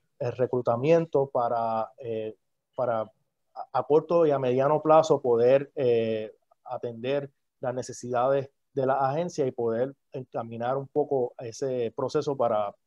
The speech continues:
tener el servicio de excelencia que queremos. Eh, lo otro que recomendamos, eh, bueno, recomendamos varias cosas, pero, pero una reforma de servicio público, servicio civil es, es muy compleja, ¿verdad? Y son muchos componentes y no estamos,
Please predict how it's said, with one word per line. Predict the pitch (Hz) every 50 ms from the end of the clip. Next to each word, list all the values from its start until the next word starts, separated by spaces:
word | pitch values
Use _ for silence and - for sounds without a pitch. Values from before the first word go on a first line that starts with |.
| _ _
tener | 123 113 110 113 120 127 135 -
el | 135 117
servicio | - 127 113 110 120 113 - 127
de | 123 123
excelencia | 123 - 123 120 123 127 127 - 135 123 113 110 - - _ _
que | - 117 107
queremos. | - 107 104 113 113 110 110 101 - _ _ - - - - - _ _ _ _ _ _ _
Eh, | - 127 127 123 123 - _ _ _ _ _ _ _ _ _ _ _ _ _ _ _ _
lo | 120 135 135
otro | 135 143 147 165 170 170
que | 170 175 170 175 175 165
recomendamos, | 165 170 165 170 165 170 165 160 170 170 170 165 160 139 131 135 - - - -
eh, | 139 123 123 123 123 120 117 117 117 113 110 - _ _ _ - 120 92 - _ _ _ _ - _ _ _ _ _ _ _ _
bueno, | 139 139 135 127 120
recomendamos | 120 120 127 123 127 135 139 151 160 151
varias | 160 160 165 151
cosas, | - - 175 156 156 135 -
pero, | - 135 127 123 123 - - -
pero | 135 127 127 123 120 117 - _ _ _ _ _ _ _ _ _ _ _ _ _ _ _ _ -
una | 147 143 160
reforma | 165 180 175 180 185 175 175 175 165 165
de | 165 160 160 156 147
servicio | 151 165 151 147 160 165 156 - 165 160 160 151
público, | 160 170 165 160 165 151 135 127 127 120
servicio | - 127 117 120 127 123 135 151
civil | 156 165 160
es, | 147 139 139 -
es | 127
muy | 127 135 139 143
compleja, | - 156 143 139 - 165 156 156 143 131 127 120
¿verdad? | 117 117 120 131 139
Y | 139
son | - 135 127 131
muchos | 135 139 135 - 151 135 -
componentes | _ 147 139 - - 135 135 139 143 143 143 - 123 117 117
y | 117
no | 113 117
estamos, | 117 - - 123 127 135 135 123